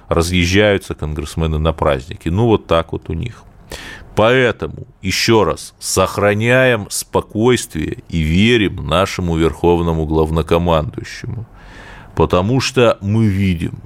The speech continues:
что и несмотря на колоссальное давление С Ш А,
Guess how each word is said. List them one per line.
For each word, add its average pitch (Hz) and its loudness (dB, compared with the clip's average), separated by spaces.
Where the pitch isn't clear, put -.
что 82 2
и 95 -2
несмотря 107 2
на 104 0
колоссальное 92 2
давление 87 2
С - -4
Ш - -4
А, 78 0